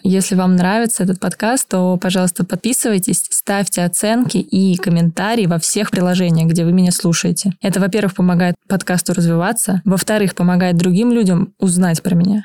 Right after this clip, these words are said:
и, в-третьих, просто помогает мне морально. Мне действительно становится очень приятно и радостно, и желание делать ещё больше.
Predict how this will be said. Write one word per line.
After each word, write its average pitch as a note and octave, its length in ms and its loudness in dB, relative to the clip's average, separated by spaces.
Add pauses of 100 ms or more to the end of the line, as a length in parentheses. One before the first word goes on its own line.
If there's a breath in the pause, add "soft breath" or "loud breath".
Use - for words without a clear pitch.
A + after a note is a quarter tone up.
и, F#3+ 140 0
в-третьих, A3+ 480 -4
просто G3+ 280 -4
помогает G#3 460 2
мне F#3+ 100 2
морально. F#3 440 2
Мне F3 180 4
действительно F3+ 380 -2
становится F#3 400 0
очень F3+ 240 0
приятно F3+ 400 0
и E3+ 60 2
радостно, F3+ 580 0
и F3 240 2
желание F3+ 460 2
делать F3 280 0
ещё - 160 -2
больше. E3+ 500 0